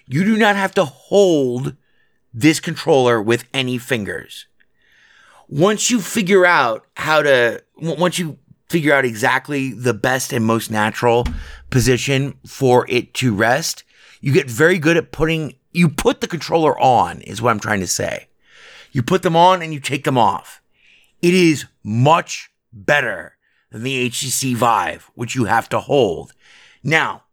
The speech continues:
why is this much better? Unlike the H T C Vive, which only kept track of your thumb and the actual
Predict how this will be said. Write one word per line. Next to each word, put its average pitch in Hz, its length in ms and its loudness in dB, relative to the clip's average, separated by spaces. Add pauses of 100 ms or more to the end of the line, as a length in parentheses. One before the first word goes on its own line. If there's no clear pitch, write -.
(240)
why 165 220 2
is 180 160 -2
this 143 140 -10
much 135 240 -4
better? 92 280 -6 (1900)
Unlike 285 280 2
the 190 140 -4
H 175 180 -2
T 170 60 -8
C 151 180 -8
Vive, 104 580 -2 (2750)
which 165 180 -4
only 220 220 4
kept 180 160 -2
track 160 180 0
of 143 100 -8
your 117 120 -2
thumb 143 520 0
and 156 200 -2
the 123 100 0
actual 123 460 -2